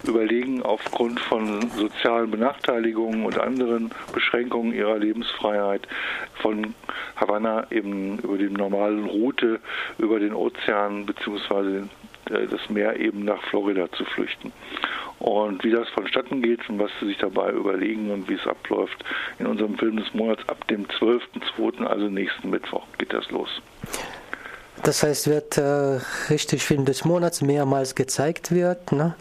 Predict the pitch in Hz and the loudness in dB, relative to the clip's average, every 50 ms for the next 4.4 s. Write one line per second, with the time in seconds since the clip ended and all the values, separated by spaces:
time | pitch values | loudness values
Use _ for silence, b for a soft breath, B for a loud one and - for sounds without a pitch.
0 | B B B - 120 120 127 120 113 120 123 127 - - 117 104 98 104 92 - | B B B 2 2 4 4 4 4 4 2 2 0 0 0 2 0 0 -2 -2
1 | - - 117 117 127 143 170 165 139 120 110 107 113 135 - - - 123 - - | -2 0 2 2 4 4 2 2 2 2 2 2 2 0 0 0 -2 -2 -2 0
2 | 127 107 101 92 90 - - - 104 110 110 - - - - - 98 85 90 98 | 0 0 0 0 -2 -2 2 2 2 2 2 -2 -6 -6 -4 -2 -2 0 2 2
3 | 110 131 160 160 - 156 147 143 131 - 139 135 B B B B B B B B | 2 2 0 0 -2 -2 -2 -2 -4 -4 -6 -6 B B B B B B B B
4 | B - 110 104 110 110 104 | B 4 6 6 6 4 4